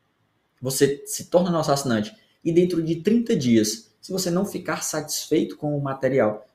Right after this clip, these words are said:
você pode pedir reembolso e recebe cem por cento do seu valor. "Bruno, deu aqui vinte e nove dias, não gostei do material, você me fez comprar, mas eu não gostei." Você passa um e-mail dizendo que quer cancelar sua assinatura, não tem burocracia, zero burocracia,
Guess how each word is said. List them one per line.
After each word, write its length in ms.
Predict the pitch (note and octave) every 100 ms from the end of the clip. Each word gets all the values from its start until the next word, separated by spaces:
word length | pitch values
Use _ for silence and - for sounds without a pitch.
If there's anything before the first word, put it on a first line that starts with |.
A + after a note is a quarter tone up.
| -
você 220 | A#2+ A#2
pode 260 | A#2 A2
pedir 320 | - A#2+ A2 A2
reembolso 520 | A2 A#2+ G#2 G#2 - _ _ -
e 60 |
recebe 280 | A#2 A2 G#2
cem 360 | - - C#3 C#3+
por 100 | -
cento 400 | - A2 G#2+ - _ _ _ _ _ -
do 140 | A#2
seu 480 | A#2+ - G#2+ G#2 - -
valor. 540 | - A#2+ C3 G2+ - - _ _ _ _
"Bruno, 480 | - G3+ C3 A2 - -
deu 200 | B2+ F#3
aqui 440 | F3 F3 F#3 - -
vinte 260 | A#2 E3+ G#3
e 20 |
nove 240 | E3 C#3+ B2
dias, 340 | F3 F3 -
não 340 | B2+ C#3 G3+
gostei 320 | F#3+ F3 - D#3
do 80 |
material, 720 | C#3+ C3+ C3 A#2 C3+ D#3 D#3+ - - _ -
você 460 | - C3+ - D#3
me 100 | D3+
fez 220 | C#3+ D3
comprar, 280 | C#3 A#2 C#3+
mas 200 | D3+ C#3+
eu 80 | D3
não 160 | C#3+ D3+
gostei." 480 | D#3 - G2+ - - _ -
Você 200 | B2+ C#3
passa 320 | C#3+ D3+ D#3+
um 20 |
e-mail 280 | D#3+ D#3 D3
dizendo 320 | A#2 A#2+ C#3
que 100 | -
quer 100 | C#3
cancelar 380 | C3+ C3+ C3+ C3
sua 140 | C3
assinatura, 360 | B2+ B2+ C3+ C3
não 120 | B2+
tem 180 | B2+ C#3
burocracia, 600 | B2+ C3+ C3+ B2+ B2+ B2+
zero 400 | G#2+ - B2 C#3+
burocracia, 540 | C3+ C3 C3+ A2+ A2+